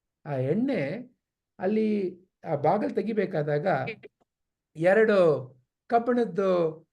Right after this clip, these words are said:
ಒಂದು, ಆ, ಕಡ್ಡಿ ತರ ಇದೆ, ಅದ್ರ ಮೇಲ್ಗಡೆ ಇನ್ನೊಂದು ಕಬ್ಬಿಣದ್ದು ತಿರುಗುತ್ತಾ ಇರುತ್ತೆ. ಅವೆರಡು ಒಂದಕ್ಕೊಂದು ಉಜ್ಜುತ್ತಾ ಇರುತ್ತೆ,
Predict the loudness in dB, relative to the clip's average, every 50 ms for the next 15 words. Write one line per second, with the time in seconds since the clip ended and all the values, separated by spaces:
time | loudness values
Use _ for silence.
0 | _ _ _ -8 -6 -4 -2 2 4 4 6 6 4 2 0 -6 -8 -10 -8 -8
1 | -6 -4 -2 -4 -4 -4 -6 -2 0 0 0 0 -2 0 0 0 2 0 0 0
2 | 0 -2 -2 -4 -6 -10 _ _ _ _ -6 -6 -4 -2 0 2 2 2 2 2
3 | 0 -2 -4 -6 -12 -14 -6 -4 -4 -4 -2 -4 -6 -6 -6 -6 -4 -4 -2 -2
4 | -2 -2 -2 -2 -2 -4 -6 -6 -8 -8 -8 -10 -14 _ _ _ _ _ _ _
5 | _ _ -4 -4 0 2 2 2 2 2 2 2 2 2 0 -2 -2 -2 0 0
6 | 0 2 2 2 2 2 0 -2 -8 -18 _ _ _ _ _ -8 -6 -6 -4 -4
7 | -4 -4 -2 -2 -2 -2 -2 -2 -4 -10 -16 -20 _